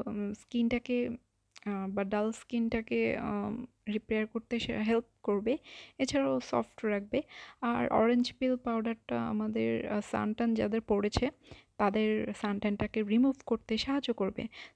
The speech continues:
So আমি আমার পরিমাণ মতো ফেসে যতটুকু লাগবে ততটুকু অরেঞ্জ পিল পাউডার নিয়েছি এবং সুদিং জেল নিয়েছি, নিয়ে খুব সুন্দর মতো মিক্স করে নিচ্ছি। একদম ভালো মতো মিক্স করার পর এটাকে আমার ফেসে আমি এখন অ্যাপ্লাই করব।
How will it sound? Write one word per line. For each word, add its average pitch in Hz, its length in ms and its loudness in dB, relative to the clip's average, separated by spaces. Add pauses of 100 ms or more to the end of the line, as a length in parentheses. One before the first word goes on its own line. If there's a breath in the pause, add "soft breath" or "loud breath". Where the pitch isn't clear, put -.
So 269 60 4
আমি 247 280 4
আমার 247 160 4
পরিমাণ 226 460 4
মতো 233 260 2
ফেসে 220 360 0
যতটুকু 226 480 0
লাগবে 208 280 0
ততটুকু 220 460 0
অরেঞ্জ 208 380 6
পিল 226 180 0
পাউডার 220 320 0
নিয়েছি 233 320 2
এবং 240 220 2
সুদিং 294 320 0
জেল 240 280 2
নিয়েছি, 233 380 2
নিয়ে 233 240 2
খুব - 220 -2
সুন্দর 285 280 -2
মতো 269 180 -2
মিক্স 214 300 0
করে 233 240 2
নিচ্ছি। 247 400 0 (600 loud breath)
একদম 233 520 2
ভালো 233 240 2
মতো 240 180 2
মিক্স 214 320 0
করার 214 300 0
পর 247 260 0
এটাকে 233 280 -2
আমার 202 200 0
ফেসে 208 400 -2
আমি 202 180 -2
এখন 208 300 -2
অ্যাপ্লাই 196 360 -2
করব। 220 360 2